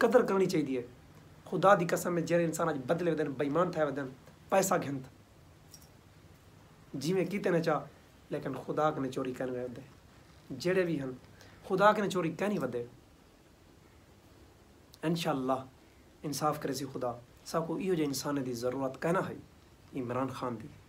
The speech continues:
ضرورت آهي. هميشه رهسي. ساڊي اتنا عمر ٿي گئي، ليڪن اسان نه ڏٺا اهو جا انسان. بلڪل کري ڳالهه ڪرندي، ان جا ڳالهيون سڻڻ خدا جي قسم مزا آويندي.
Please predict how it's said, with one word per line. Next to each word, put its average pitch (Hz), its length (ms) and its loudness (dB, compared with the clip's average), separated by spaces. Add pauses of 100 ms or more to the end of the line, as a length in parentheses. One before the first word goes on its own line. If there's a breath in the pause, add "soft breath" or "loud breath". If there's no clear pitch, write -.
(160)
ضرورت 127 380 -8
آهي. - 140 -20 (840)
هميشه 160 300 -2
رهسي. 156 280 -8 (1200)
ساڊي 165 300 -2
اتنا 170 180 -4
عمر 165 320 0
ٿي 156 140 0
گئي، 151 120 0
ليڪن 143 260 -4
اسان 151 280 -6
نه 135 140 -4
ڏٺا 131 180 -8
اهو 131 180 -6
جا 127 100 -6
انسان. 123 340 -8 (1700)
بلڪل 208 340 4 (160)
کري 208 220 2
ڳالهه 170 220 4
ڪرندي، 160 280 0
ان 160 100 -2
جا 151 80 2
ڳالهيون 156 360 0
سڻڻ 143 180 -4 (140)
خدا 147 200 0
جي 143 100 -2
قسم 131 400 -4
مزا 151 180 2
آويندي. 107 340 0